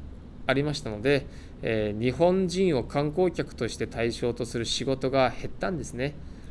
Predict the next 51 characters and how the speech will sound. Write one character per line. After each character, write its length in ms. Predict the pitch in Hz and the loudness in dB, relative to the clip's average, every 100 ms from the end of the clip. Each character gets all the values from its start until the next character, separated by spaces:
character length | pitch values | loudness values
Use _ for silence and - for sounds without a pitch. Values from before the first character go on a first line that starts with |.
| - - - | -12 -10 -8
そ 140 | - 175 | -4 -2
う 40 | |
い 20 | |
う 40 | 180 | -2
こ 80 | |
と 100 | 175 | 0
も 120 | 165 143 | 0 -2
あ 40 | |
っ 20 | |
て、 400 | 139 - 190 - - | -4 0 0 0 0
え 320 | 113 107 104 | 0 0 -2
ー、 20 | |
日 100 | 107 | -4
本 440 | 113 131 135 110 - - | -2 0 0 -2 -6 -6
語 180 | - 160 | 4 4
を 60 | 131 | 4
生 120 | - | 0
か 140 | - 131 | -2 -2
し 80 | |
た 80 | - | -2
仕 180 | - 117 | -6 -4
事 300 | 120 113 117 | -2 -2 -2
と 160 | 110 107 | -2 -4
い 100 | 104 | -4
う 40 | |
の 160 | 110 156 | -2 2
は、 220 | 165 120 - - | 2 0 -6 -8
あ、 100 | 113 | -2
ち 120 | 214 | 0
ょ 20 | |
っ 20 | |
と 120 | 208 139 | 2 2
今 300 | 120 107 98 | 2 -2 -6
少 220 | - - | -10 -4
な 140 | 139 135 | 0 2
い 80 | 110 | 2
の 80 | |
で、 120 | 101 101 | -2 -6
そ 160 | - | -2
れ 60 | 135 | 0
も 220 | 165 190 - - - | 2 0 -2 -10 -4
考 60 | |
え 80 | 117 | -2
な 240 | 113 110 | 0 0
い 60 | 101 | -2
と 120 | - | -8
い 40 | 120 | -8
け 120 | 120 | -6
な 80 | 131 | -6
い 80 | |
と 80 | - | -6